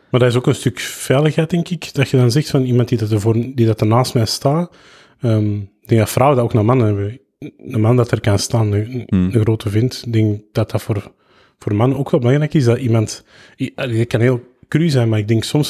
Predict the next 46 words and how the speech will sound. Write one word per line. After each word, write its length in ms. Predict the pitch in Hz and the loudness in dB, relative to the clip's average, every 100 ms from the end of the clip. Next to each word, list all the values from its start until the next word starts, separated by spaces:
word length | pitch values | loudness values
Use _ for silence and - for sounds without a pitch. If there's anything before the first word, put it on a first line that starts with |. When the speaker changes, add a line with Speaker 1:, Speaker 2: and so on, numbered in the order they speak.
| - | -4
Speaker 1:
stel 140 | - 135 | -2 0
je 60 | |
voor 80 | 120 | 2
dat 80 | 135 | 0
ik 60 | - | 0
zou 160 | 107 | 0
vallen, 300 | 104 127 156 | 0 2 2
er 80 | 127 | 2
zou 140 | 117 | 0
iets 100 | 110 | 0
gebeuren, 440 | - 101 127 151 139 | -4 -2 -2 -2 -2
dan 120 | 107 | 0
zou 140 | 110 | 0
ik 60 | 101 | 0
willen 180 | 143 143 | -2 0
dat 100 | 110 | 2
mijn, 300 | 107 104 98 _ _ _ _ | 2 0 -4 _ _ _ _
mijn 140 | 110 98 | -4 -2
partner 300 | 127 - 123 | -2 0 0
mij 140 | 110 | -2
kan 200 | - 107 | -4 -8
op-, 220 | 123 123 | -8 -8
mij, 220 | - 110 107 | -6 -4 -4
mij 140 | 123 110 | -2 0
kan 180 | 120 107 | 0 2
dragen 360 | 113 123 117 | 2 4 2
of 80 | 104 | 0
dat 180 | 107 - | -2 -4
hij 80 | - | -6
iets 180 | 120 | -4
kan 160 | - 101 | -2 0
Speaker 2:
Hmm. 100 | 104 | 2
Speaker 1:
doen. 180 | 110 98 - - - - _ _ | 0 -2 -10 -20 -20 -20 _ _
Misschien 400 | - - - 107 | -20 -10 -4 -2
mij 120 | 101 101 | -2 -2
fysiek 360 | - 101 107 | -2 -4 -4
beschermen 420 | 101 - 107 101 | -6 -6 -6 -6
of 60 | 95 | -8
zo, 160 | - 95 | -10 -12
je 60 | |
weet 140 | 95 - | -14 -16
dat 80 | 101 | -18
niet. 160 | 110 - | -14 -2
Speaker 2:
Ja, 180 | 101 | 0
Speaker 1:
Ik 60 | |
denk 0 | 139 | 0